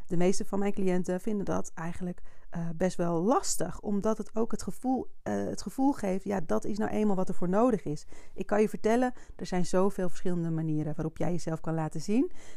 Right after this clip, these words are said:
En waarop jij kan laten zien dat jij de juiste persoon bent die iemand kan helpen. Misschien wil jij wel, eh, alle netwerkevents afgaan, omdat dat veel meer je ding is. En haal je daar je klanten uit. Want laten we eerlijk zijn, eh, dat is uiteindelijk het doel met zichtbaar zijn. Dat je mensen,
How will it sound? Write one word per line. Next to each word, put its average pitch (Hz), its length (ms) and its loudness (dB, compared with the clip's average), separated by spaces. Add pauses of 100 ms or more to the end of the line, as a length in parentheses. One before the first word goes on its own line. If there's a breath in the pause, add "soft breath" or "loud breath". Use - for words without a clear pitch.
(120 loud breath)
En 175 220 0
waarop 170 320 -4
jij 170 200 -2
kan - 160 -2
laten 160 280 -2
zien 165 220 -6
dat 160 160 -4
jij 170 240 -2
de 190 100 0
juiste 170 320 -2
persoon 156 380 2
bent 147 240 0
die 165 140 -4
iemand 160 240 -2
kan 156 160 -2
helpen. 151 500 -4 (320 soft breath)
Misschien 277 360 8
wil 240 120 4
jij 240 260 6
wel, 202 320 4
eh, 185 260 2 (360 loud breath)
alle 220 220 4
netwerkevents 214 760 2
afgaan, 165 400 0
omdat 170 240 0
dat 277 200 2
veel 208 220 4
meer 165 200 0
je 151 60 0
ding 156 220 -2
is. 147 140 -2
En 196 100 -2
haal 214 180 0
je 220 100 2
daar 220 240 -2
je 302 80 0
klanten 156 380 -4
uit. - 260 -6 (360 loud breath)
Want 226 280 2
laten 220 380 0
we - 100 -2
eerlijk 240 420 0
zijn, 160 480 0 (360 soft breath)
eh, 202 240 0
dat 381 180 -2
is - 100 -2
uiteindelijk 175 420 -2
het 185 140 -8
doel 277 200 2
met 208 160 0
zichtbaar 151 340 -4
zijn. - 280 -10
Dat 190 200 -2
je 269 60 -2
mensen, 175 520 -2